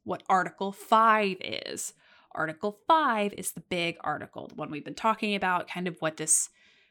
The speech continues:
whole treaty was built upon. And this is what Article five reads.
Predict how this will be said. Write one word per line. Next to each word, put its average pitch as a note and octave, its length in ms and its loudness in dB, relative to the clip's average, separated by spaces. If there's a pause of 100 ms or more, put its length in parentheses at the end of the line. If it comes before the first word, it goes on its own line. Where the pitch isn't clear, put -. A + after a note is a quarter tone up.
(100)
whole A#3 300 0
treaty G3+ 380 -2
was F3+ 240 -8
built F3 440 -4
upon. F3+ 600 -4 (760)
And G3 180 0
this D4 160 4
is B3 160 -2
what A3 160 0
Article F#3+ 340 -2
five D3 500 -6
reads. - 480 -10